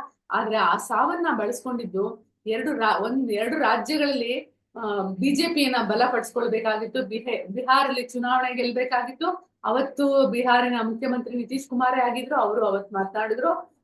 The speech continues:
ಇವತ್ತು ಅವರೇ, ಅವರೇ ಮು-, ಮತ್ತೆ ಮುಖ್ಯಮಂತ್ರಿ ಆದ್ರು.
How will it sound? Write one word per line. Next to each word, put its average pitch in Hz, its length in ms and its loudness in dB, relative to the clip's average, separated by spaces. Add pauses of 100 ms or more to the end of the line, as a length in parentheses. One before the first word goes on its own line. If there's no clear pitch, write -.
ಇವತ್ತು 262 420 0
ಅವರೇ, 220 240 4 (240)
ಅವರೇ 226 300 4
ಮು-, 190 360 -2
ಮತ್ತೆ 196 260 0 (100)
ಮುಖ್ಯಮಂತ್ರಿ 220 760 -4
ಆದ್ರು. 208 540 0